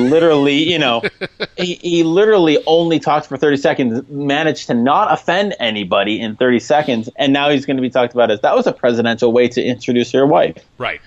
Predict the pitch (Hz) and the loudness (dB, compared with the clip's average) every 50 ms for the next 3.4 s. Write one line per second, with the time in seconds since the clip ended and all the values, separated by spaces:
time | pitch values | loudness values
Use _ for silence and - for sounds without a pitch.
0 | - - _ _ _ _ - 117 101 92 90 78 - - - - - - _ - | -20 -20 _ _ _ _ -4 0 0 0 0 -2 -4 -6 -12 -16 -16 -20 _ -20
1 | - - - _ _ _ - - 82 71 65 90 85 80 76 73 76 - _ _ | -20 -20 -20 _ _ _ -6 -2 -2 -2 -2 -4 -6 -10 -14 -16 -18 -20 _ _
2 | - 143 160 156 135 117 110 110 80 71 73 98 123 131 113 113 127 117 117 113 | -6 -4 -2 -2 -2 -2 -6 -10 -14 -14 -12 -12 -10 -10 -6 -6 -4 -4 -4 -4
3 | 110 107 107 104 98 95 92 | -6 -6 -8 -8 -8 -10 -12